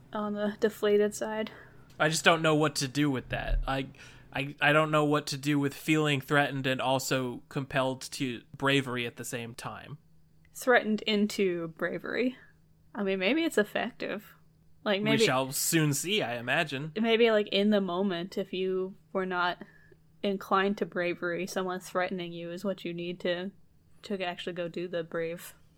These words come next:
Speaker 1: thing.
Speaker 2: Mm-hmm.
Speaker 1: Uh, well, he says, "How am I supposed to save you? There are flames all around and I can't get up to you." So, yeah, he was not originally intending to do anything about a woman he set on fire.
Speaker 2: Oops.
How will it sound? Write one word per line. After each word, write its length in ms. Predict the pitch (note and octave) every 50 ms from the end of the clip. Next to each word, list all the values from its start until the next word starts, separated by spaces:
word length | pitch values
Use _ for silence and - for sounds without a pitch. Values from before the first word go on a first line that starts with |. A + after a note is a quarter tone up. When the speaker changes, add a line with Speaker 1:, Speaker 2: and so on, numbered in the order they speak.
| _ -
Speaker 1:
thing. 160 | - B3+ C#3+ D3+
Speaker 2:
Mm-hmm. 1300 | F#3+ G#3 F#3 - - _ - - - - - - - - - - - - - - - - _ - - -
Speaker 1:
Uh, 360 | G3 F#3+ F3+ F3 E3+ F3 F3+ F#3
well, 120 | - F#3+ F#3
he 240 | G#3+ D4 D4+ D4 C#4
says, 380 | - A#3+ G3+ F#3+ F#3+ F#3+ - - -
"How 240 | - - A#3+ C4+ C4+
am 100 | A#3+ A#3
I 80 | A3+ A#3
supposed 400 | A#3 - G#3 - G#3+ G#3 G#3 -
to 80 | F#3+
save 320 | G3 - D4 D#4+ D4+ A3+ G3
you? 240 | E3+ E3+ F#3 F3+
There 180 | F#3+ G3 F3 F#3
are 40 | G3+
flames 400 | - - G#3+ A3 A#3 A#3 A3+ G#3+
all 160 | G#3 G3 F#3+
around 260 | F#3+ A#3 B3 A3 F#3+ G3
and 80 | F#3+
I 60 | F#3+
can't 280 | G3 - A#3 G3 F#3+ -
get 120 | G3+ G3+
up 140 | A#3+ A#3+ -
to 120 | - E3 D#3+
you." 220 | - - G3+ A#3 - - - - - - _ _ _ _ _ - - _ _ _ _
So, 260 | - - F#3+ F3 F3
yeah, 180 | F3 F3 E3+ E3+
he 140 | G3 F#3
was 120 | F3+ F3+ G3
not 320 | G3+ F#3 F3 E3+ - - -
originally 480 | G3+ F#3 E3+ F3 E3 - F3 E3 E3 E3+
intending 460 | E3+ - - G#3+ G3 F#3+ F#3 F3 F3+
to 100 | - G3
do 180 | F3 F#3 F#3 F#3
anything 340 | F#3+ F3+ F3+ G3+ G3 F#3+ F3+
about 260 | E3 F3 E3+ E3+ - -
a 80 | F#3+
woman 360 | F3+ F#3 F#3 F#3+ F#3+ F3+ F3
he 120 | F3+ F#3+ F#3
set 220 | - - E3+ E3+
on 160 | E3+ E3+ F3+
fire. 420 | G3+ - - - G#3+ G#3 A#3 - - - - _ _ - -
Speaker 2:
Oops. 460 | C#3+ C#3 - - - - - - -